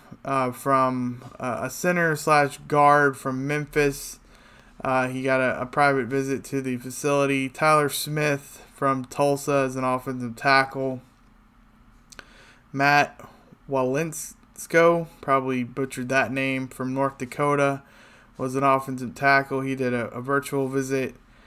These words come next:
Uh, Rasheed Walker, offensive tackle from Penn State, did a, uh, a visit here to the facilities. So, uh, a couple tackles. Um,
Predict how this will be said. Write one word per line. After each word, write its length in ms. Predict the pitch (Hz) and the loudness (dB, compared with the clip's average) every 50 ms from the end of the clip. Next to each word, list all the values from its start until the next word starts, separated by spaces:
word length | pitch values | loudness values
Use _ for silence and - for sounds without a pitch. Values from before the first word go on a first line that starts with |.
| - - - _ _ _ _ - - | -20 -20 -20 _ _ _ _ -6 -4
Uh, 240 | 131 127 127 127 127 | -2 0 0 0 0
Rasheed 640 | 127 127 131 135 127 - - 160 156 156 151 143 | -2 -2 -2 -2 -2 -2 -4 -2 -2 -2 -2 -2
Walker, 760 | 135 135 139 147 151 147 147 - 156 151 147 143 143 139 139 - - - - - | 2 4 6 6 6 6 4 4 4 6 6 6 4 2 -2 -10 -16 -12 -4 0
offensive 500 | 139 139 135 - 151 143 139 143 135 - | 0 0 0 -2 -6 -6 -6 -8 -8 -2
tackle 420 | - 143 139 139 139 139 147 139 | 2 4 4 4 4 0 -4 -6
from 240 | - - 139 131 127 | -6 -6 -6 -6 -6
Penn 340 | - - 139 135 135 135 127 | -4 -2 -2 -2 -2 -4 -6
State, 580 | - - - 156 156 156 156 151 139 - - _ _ _ _ _ - _ _ _ _ _ _ _ _ _ _ _ _ - | -10 -6 0 2 4 4 4 2 0 -4 -10 _ _ _ _ _ -20 _ _ _ _ _ _ _ _ _ _ _ _ 0
did 200 | 143 143 139 139 | 0 2 2 2
a, 400 | 135 135 131 131 127 120 - - | 2 2 0 0 -2 -4 -4 -4
uh, 380 | 131 127 127 127 123 - - - | -4 -2 -2 -2 -2 -4 -6 -8
a 140 | - 127 131 | -8 -8 -4
visit 420 | 131 139 139 135 139 123 - - - | -2 -2 0 0 -2 -4 -4 -6 -6
here 220 | 151 147 143 139 | -2 -2 -2 -2
to 120 | 139 139 | -2 -2
the 100 | 135 135 | -4 -4
facilities. 920 | 131 131 127 - - 156 151 151 151 147 147 147 143 143 139 - - - - - - - - - - - | -4 -4 -6 -4 0 2 4 4 4 4 2 0 -2 -4 -4 -6 -10 -14 -16 -20 -20 -20 -20 -20 -20 -20
So, 480 | 147 - - 151 143 139 135 131 127 127 - - - - - - - - _ - | -18 -6 0 2 2 2 2 0 -2 -6 -12 -20 -20 -20 -20 -20 -20 -20 _ -2
uh, 260 | 143 143 143 135 117 135 | 2 4 4 4 2 0
a 80 | 143 | 2
couple 400 | - 175 175 170 - 170 165 156 | 2 2 2 2 2 2 2 2
tackles. 1040 | 147 - - 180 175 170 170 160 - 175 170 165 165 160 156 147 - - - - - - - - - - | 0 0 4 8 8 8 8 6 4 2 4 4 4 2 0 -4 -8 -10 -10 -12 -12 -12 -14 -16 -16 -10
Um, 540 | - 139 139 139 139 135 135 135 131 117 | -6 -2 2 2 2 2 2 0 -4 -8